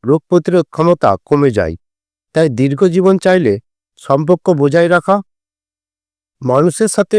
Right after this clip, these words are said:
কথা বলা, এসব অত্যন্ত গুরুত্বপূর্ণ। এবার আসি ঘুমের কথায়। আপনার ঘুম যদি প্রতিদিন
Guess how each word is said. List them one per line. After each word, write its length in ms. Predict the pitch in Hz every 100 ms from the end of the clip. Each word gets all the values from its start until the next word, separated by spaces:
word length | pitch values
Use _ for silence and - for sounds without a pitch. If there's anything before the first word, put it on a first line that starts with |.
| 202
কথা 260 | 151 143 165
বলা, 280 | 175 175 175 147
এসব 340 | 151 - 185
অত্যন্ত 420 | 180 - 202 196 156
গুরুত্বপূর্ণ। 760 | 117 117 139 - 156 143 104 90 80 _ _ _ _ _ _
এবার 220 | 139 156 202
আসি 200 | 208 202
ঘুমের 340 | 127 123 151 135
কথায়। 360 | 120 - 82 82 _ _ _ _ _ -
আপনার 320 | 139 143 202
ঘুম 280 | 190 139 196
যদি 220 | 185 196 202
প্রতিদিন 520 | - 151 180 170